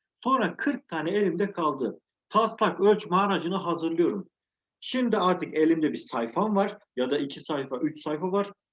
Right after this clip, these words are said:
Sonra taslak ölçme aracının pilot bir uygulamasını yapıyoruz. Pilot uygulamasını bazen yapıp bazen yapılmadığı yerler oluyor ama genelde yapmak doğru olanıdır.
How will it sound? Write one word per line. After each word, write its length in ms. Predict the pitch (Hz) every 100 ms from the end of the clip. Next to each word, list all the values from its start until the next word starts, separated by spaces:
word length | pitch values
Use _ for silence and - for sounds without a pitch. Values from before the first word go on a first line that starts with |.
| _
Sonra 340 | 226 233 196 175
taslak 520 | 196 202 202 185 -
ölçme 380 | 185 196 190 196
aracının 440 | 175 147 135 117 -
pilot 360 | 226 190 -
bir 60 | 180
uygulamasını 640 | 208 170 160 180 - 165
yapıyoruz. 380 | 147 - 104 - _ _ _ _ _
Pilot 320 | - 247 269 -
uygulamasını 880 | 208 233 202 202 185 175 156 139 117
bazen 400 | 196 233 226 220
yapıp 360 | 214 208 202 185
bazen 300 | 180 185 202
yapılmadığı 640 | 180 170 202 190 175 156
yerler 320 | 156 175 156
oluyor 320 | 127 196 214
ama 320 | 165 160 107 - _ _
genelde 400 | 160 196 214 160
yapmak 600 | 120 175 190 170 202 -
doğru 320 | 143 147 165 165
olanıdır. 440 | - 95 90